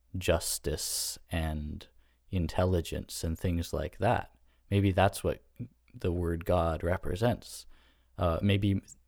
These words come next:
by saying God for them, that's shorthand for saying, uh, morality, for loving thy neighbor, right? Lo-, loving everyone. And so when you say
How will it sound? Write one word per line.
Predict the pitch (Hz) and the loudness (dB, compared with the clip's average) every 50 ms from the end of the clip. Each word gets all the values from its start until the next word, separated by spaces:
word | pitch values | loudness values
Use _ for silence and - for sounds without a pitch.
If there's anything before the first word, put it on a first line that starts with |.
| _ - | _ -14
by | 120 - - 90 90 90 90 | -4 0 2 2 2 2 -2
saying | - - - - 101 90 85 82 82 80 | -2 -4 -2 0 2 2 2 2 0 0
God | - 85 90 95 92 87 82 - - - | 2 4 6 6 6 4 2 -2 -8 -8
for | - - 87 | -4 -2 2
them, | 87 98 104 92 | 2 2 4 4
that's | 87 90 87 - | 2 0 0 -2
shorthand | - - - 101 101 - - 101 90 87 85 85 | -6 -2 0 0 0 0 -2 -2 -2 0 -2 -2
for | - - - 85 80 82 80 - - - _ _ _ _ _ _ _ _ _ | -4 -6 -6 -4 -4 -4 -4 -6 -10 -20 _ _ _ _ _ _ _ _ _
saying, | - - - 92 87 82 80 78 80 78 78 87 - - _ _ _ _ _ _ _ _ _ _ - | -16 -2 0 2 2 2 0 0 -2 -4 -4 -6 -8 -12 _ _ _ _ _ _ _ _ _ _ -6
uh, | 85 80 73 78 80 | -6 -4 -2 -2 0
morality, | 87 92 92 87 85 87 95 110 107 95 85 73 69 64 - | 0 2 2 4 4 4 6 6 4 4 2 0 -4 -8 -12
for | - - - 92 90 85 82 80 78 78 82 85 85 - | -14 -10 -4 -2 0 0 0 -2 -2 -4 -6 -8 -8 -8
loving | - 98 95 92 92 90 95 90 85 85 85 85 - - - - _ _ - | -4 2 4 4 4 4 4 2 2 2 0 -2 -2 -4 -8 -12 _ _ -10
thy | 104 92 90 90 87 87 | -4 0 0 2 2 2
neighbor, | 85 85 90 98 92 90 - - - - | 0 2 0 0 0 -2 -4 -6 -6 -6
right? | - - 90 87 - - | -6 -4 -2 -4 -4 -4
Lo-, | 95 87 90 - | -4 -4 -4 -4
loving | - 92 90 90 85 85 82 85 | 0 0 0 2 2 0 0 0
everyone. | 90 92 95 90 80 73 78 78 76 78 - 85 82 - - _ _ _ _ _ _ _ _ _ - | -2 0 0 -2 -2 -2 -4 -6 -6 -6 -6 -6 -8 -8 -12 _ _ _ _ _ _ _ _ _ -2
And | - 90 85 82 80 78 | 0 0 0 0 -2 -2
so | - - - - - 90 85 82 80 76 78 - - - - _ _ _ _ _ _ | -4 -6 -2 0 2 4 4 4 2 0 -2 -4 -8 -12 -20 _ _ _ _ _ _
when | - 95 90 | -2 -2 0
you | 82 82 82 | 0 -2 -4
say | - - 92 85 76 73 - | -2 -2 0 0 0 -2 -4